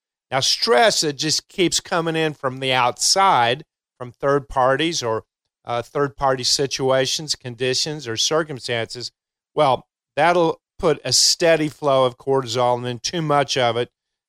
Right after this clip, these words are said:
uh, is definitely gonna cause, uh, fluctuations in your emotions, chronic inflammation, heart disease,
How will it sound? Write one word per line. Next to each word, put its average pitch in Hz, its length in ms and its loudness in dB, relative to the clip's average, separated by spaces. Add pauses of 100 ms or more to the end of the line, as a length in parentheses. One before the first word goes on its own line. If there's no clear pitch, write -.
(100)
uh, 120 300 0
is 107 200 -6
definitely 147 400 0
gonna 120 220 -6
cause, 120 540 0
uh, 110 180 -2 (840)
fluctuations 156 880 0
in 139 160 -2
your 131 160 -2
emotions, 170 840 0 (400)
chronic 160 500 0
inflammation, 156 960 -2 (260)
heart 151 200 2
disease, 135 680 0